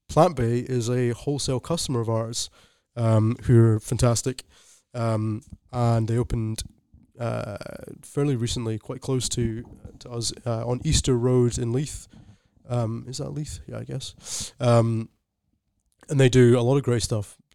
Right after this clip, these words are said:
Um, and it's a very cool, very, um,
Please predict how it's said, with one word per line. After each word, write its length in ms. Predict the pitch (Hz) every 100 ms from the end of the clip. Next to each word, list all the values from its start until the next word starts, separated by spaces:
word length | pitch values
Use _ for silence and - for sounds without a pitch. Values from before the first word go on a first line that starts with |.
| _ -
Um, 460 | 120 117 113 110 117 _ _
and 320 | 123 120 113 117
it's 140 | 117
a 40 |
very 300 | 120 135 143
cool, 520 | 139 - 143 131 127 113
very, 640 | 127 131 135 131 127 117 - - _ _ _ _
um, 540 | 113 113 110 107 104